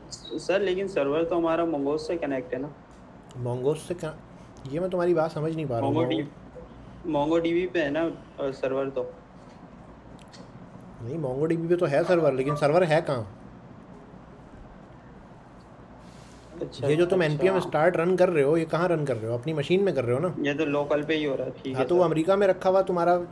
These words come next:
Speaker 2: Netlify तो अमेरिका में रखा हुआ है, अमेरिका से तुम्हारा ये access ही नहीं हो रहा।
Speaker 1: जी, ठीक है, समझ गया सर।
Speaker 2: ठीक है, अब मिसाल के तौर पे तुम अपना ये सर्वर चल रहा है ना तुम्हारे कंप्यूटर में, तुमने अपना
Speaker 1: जी।
Speaker 2: कंप्यूटर shut down कर दिया,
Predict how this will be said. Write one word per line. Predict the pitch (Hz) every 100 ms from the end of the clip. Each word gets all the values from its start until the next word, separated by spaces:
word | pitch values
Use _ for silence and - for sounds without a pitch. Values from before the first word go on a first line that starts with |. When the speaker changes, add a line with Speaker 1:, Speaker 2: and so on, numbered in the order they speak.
| -
Speaker 2:
Netlify | 139 135 131 175 180 175
तो | 180
अमेरिका | 170 170
में | 208
रखा | 185 180 165
हुआ | 156
है, | 151 - - - -
अमेरिका | 135 143 151 190
से | 185
तुम्हारा | 185 185
ये | 185 175
access | 160 190
ही | 214
नहीं | 202
हो | 185
रहा। | 156 151 - - - - - - - - - - - - - - - - 165 - -
Speaker 1:
जी, | 131
ठीक | 139 135 131
है, |
समझ | 123 127 131
गया | 127 123
सर। | - - - -
Speaker 2:
ठीक | 156
है, | 190
अब | 160 147
मिसाल | 156 151 170
के | 190
तौर | 180
पे | 170
तुम | 180 190
अपना | 180 185
ये | 185 190
सर्वर | 180 151 156 190
चल | 185
रहा | 170
है | 220
ना |
तुम्हारे | 254 220 208
कंप्यूटर | 190 165 156
में, | 151 117 - - - - -
तुमने | 185 226
अपना | 214 220
Speaker 1:
जी। |
Speaker 2:
कंप्यूटर | 202 185 190 208
shut | 190 165
down | 170 185
कर | 165
दिया, | 143 143